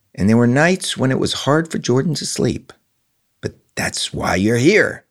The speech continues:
to find out about Jordan's comeback. The full story plays out in this conversation,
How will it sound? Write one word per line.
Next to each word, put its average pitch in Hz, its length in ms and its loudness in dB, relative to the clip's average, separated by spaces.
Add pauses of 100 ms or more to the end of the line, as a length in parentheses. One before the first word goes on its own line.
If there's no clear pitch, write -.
(840)
to - 120 -8
find 143 460 2
out 82 320 0 (460)
about 87 340 0
Jordan's 113 640 0
comeback. - 760 -6 (720)
The 147 140 4
full 294 400 0
story 113 480 2
plays 113 320 0
out 131 200 2
in - 60 -8
this 71 180 -6
conversation, 85 840 -2